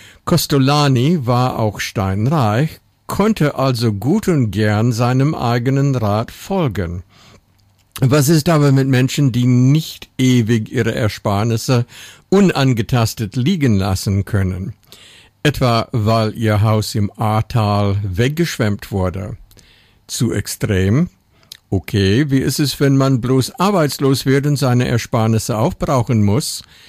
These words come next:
ehe man Transferleistungen bekommt?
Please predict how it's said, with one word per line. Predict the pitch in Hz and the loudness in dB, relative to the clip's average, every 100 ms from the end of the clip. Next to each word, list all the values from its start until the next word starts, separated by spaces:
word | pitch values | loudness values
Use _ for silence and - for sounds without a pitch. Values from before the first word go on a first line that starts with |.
| - _ _ | -20 _ _
ehe | 135 123 | 2 4
man | 113 104 98 | 2 0 -2
Transferleistungen | - 101 - 135 202 127 104 - 101 95 | -2 -4 -2 -2 0 0 -2 -2 0 0
bekommt? | 92 - 101 85 - | -2 -2 -4 -4 -8